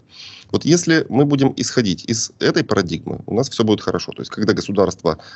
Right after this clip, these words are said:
задает эталон законности и, соответственно, требует, э, законного поведения со стороны граждан. Это прекрасно, это столетиями опробованный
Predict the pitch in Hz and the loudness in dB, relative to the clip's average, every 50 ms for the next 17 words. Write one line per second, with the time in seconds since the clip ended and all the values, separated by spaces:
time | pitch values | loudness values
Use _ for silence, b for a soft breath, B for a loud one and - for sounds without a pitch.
0 | B B - 98 98 107 107 98 92 76 69 - - 82 - 101 98 90 90 85 | B B -4 -2 2 2 2 2 2 0 0 -4 -8 -2 0 2 2 2 2 0
1 | 85 - - 82 76 - 104 - - 180 180 110 104 135 104 - 107 107 113 127 | -2 -2 -2 -2 0 0 -4 -4 -2 -4 -4 -2 0 -2 0 0 0 2 2 0
2 | 127 - - 98 87 82 - 104 110 113 113 113 104 95 - - - - 87 87 | 0 0 0 0 0 0 2 0 0 2 4 2 2 2 0 -4 -4 0 0 2
3 | 85 85 85 - 90 95 - 110 104 92 85 85 - 82 85 82 92 107 120 95 | 2 0 0 -2 -4 0 2 4 4 4 4 2 2 0 2 2 2 2 2 0
4 | 82 - - 90 90 95 98 - - - - - - - - B B B B B | -2 -2 -2 2 2 4 2 2 0 -4 -6 -6 -12 -20 -20 B B B B B
5 | B B - - - 101 92 - - 135 165 160 - 143 117 - - 101 - - | B B -4 -4 -4 -6 -4 0 2 2 2 2 0 -2 -2 0 -2 -4 -2 0
6 | 113 113 113 95 - 90 85 78 - - - - 147 160 151 139 135 117 120 117 | 2 2 2 2 2 0 -2 -2 -4 -2 0 0 0 2 2 2 2 2 0 -2